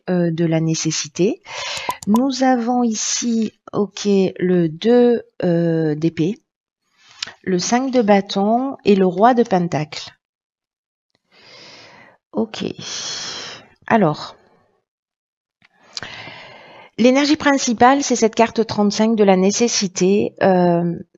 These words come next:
qui nous parle de, sur le plan professionnel, euh, de, c'est une carte que je crois qu'elle est déjà sortie à plusieurs reprises et, et, euh, toujours dans le domaine professionnel d'ailleurs,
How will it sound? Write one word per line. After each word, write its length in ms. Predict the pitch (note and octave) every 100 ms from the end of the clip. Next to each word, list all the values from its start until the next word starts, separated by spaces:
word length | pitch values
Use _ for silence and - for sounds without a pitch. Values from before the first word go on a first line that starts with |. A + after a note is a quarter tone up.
| _ _ _ _ _ _ _
qui 200 | - A#3
nous 100 | A#3+
parle 480 | A#3+ C4+ C4+ B3+ A3+
de, 460 | F3+ G#3 G3+ G3 F#3 - - - - - - - - - - - _ _
sur 180 | - -
le 80 | B3+
plan 200 | C4+ C#4+
professionnel, 1000 | C4+ C4 C4 B3+ - A3 A3+ B3 B3+ A#3+
euh, 260 | G3+ G3+ F#3
de, 540 | F3 G3 F#3+ F#3 F3+ F3
c'est 120 | G#3+
une 60 |
carte 200 | G3+ B3+
que 80 | -
je 20 |
crois 140 | - A#3+
qu'elle 120 | A3
est 60 | F3+
déjà 240 | F#3 A#3+
sortie 380 | A3+ - - A3
à 80 | F#3
plusieurs 260 | F#3+ A3
reprises 400 | G#3 F3 A3 A#3
et, 100 | G3+ -
et, 280 | F#3 F3+
euh, 80 | E3+
toujours 220 | E3+ G3+ A#3+
dans 120 | A3+
le 40 |
domaine 220 | F3+ F#3
professionnel 540 | F#3+ F3+ F3 F3 D3+ G3+
d'ailleurs, 320 | A3 D#3 G3+